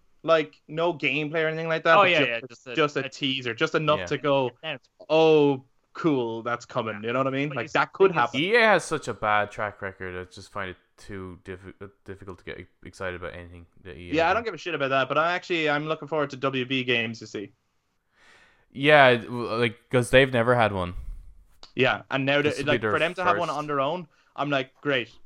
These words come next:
Speaker 1: I'm gonna see more Gotham Knights, a hundred percent, a hundred percent." Uh,
Speaker 3: Probably
Speaker 1: they'll probably
Speaker 3: more
Speaker 1: show
Speaker 3: Suicide
Speaker 1: something of,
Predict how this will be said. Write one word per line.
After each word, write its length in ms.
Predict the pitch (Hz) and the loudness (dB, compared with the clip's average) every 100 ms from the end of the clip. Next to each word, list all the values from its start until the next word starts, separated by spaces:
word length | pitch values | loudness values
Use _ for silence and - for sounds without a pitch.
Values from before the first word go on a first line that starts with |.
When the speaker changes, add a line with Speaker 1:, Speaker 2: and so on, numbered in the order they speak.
| - 120 | -16 -12
Speaker 1:
I'm 180 | 123 | -10
gonna 220 | 123 127 117 | -8 -8 -6
see 160 | 131 | -6
more 200 | 120 131 | -2 -2
Gotham 320 | 123 117 127 120 | 0 -4 -4 -4
Knights, 380 | 110 107 - - - | -6 -6 -16 -6 -2
a 100 | 135 | 2
hundred 260 | 131 120 | 0 -2
percent, 320 | - 107 101 - _ _ _ _ - | -8 -14 -14 -20 _ _ _ _ 0
a 160 | 139 127 | 2 2
hundred 260 | 131 120 | 0 -4
percent." 320 | 110 104 95 - _ _ _ _ _ _ - | -10 -12 -16 -18 _ _ _ _ _ _ -4
Uh, 300 | 120 113 113 | 2 6 4
Speaker 3:
Probably 320 | 120 110 117 | 4 0 2
Speaker 1:
they'll 60 | 120 | 2
probably 160 | 262 | 2
Speaker 3:
more 60 | - | 2
Speaker 1:
show 100 | 240 | 2
Speaker 3:
Suicide 140 | 214 - 220 | 2 2 -2
Speaker 1:
something 80 | 190 | 2
of, 180 | 175 | 0